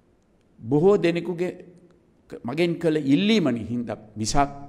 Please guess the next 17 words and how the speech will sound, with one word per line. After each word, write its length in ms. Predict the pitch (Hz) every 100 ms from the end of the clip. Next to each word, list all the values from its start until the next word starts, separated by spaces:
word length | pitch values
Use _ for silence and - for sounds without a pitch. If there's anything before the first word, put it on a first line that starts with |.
| - - _ _ _ _ _ _ -
බලයට 520 | 92 120 151 160 156
ඇති 240 | 139 135
අවශ්‍යතාවයක් 800 | 127 120 120 117 117 113 110 107
නිසා 300 | 98 87 92
නොවේ. 320 | 90 87 90 90 - - _ _ _ _ _ _ _ _ _ _ _ _ _ _ _ _ _ _ -
මගේ 200 | 113 127
ජීවිත 340 | 113 139 139
කාලය 380 | 139 123 131 127
තුලදී 440 | 120 123 139 156 - - - - - - - _ _ _ _ _ _ _ _ _ _ - - _ _ _ _ _ _ -
මම 160 | 123 135 123 - - - - _ _
හමුදාවේ 680 | - 110 139 151 151 156 175 - - _ 90
නිලධාරියෙක් 680 | 107 135 151 156 151 143 123
වශයෙන් 380 | 123 - 156
අවුරුදු 300 | 143 120 120 123
විස්සක් 440 | 110 - 175 175 - - - - _ _ _ _ -
මේ 280 | 92 135 147
රටට 340 | 139 139 147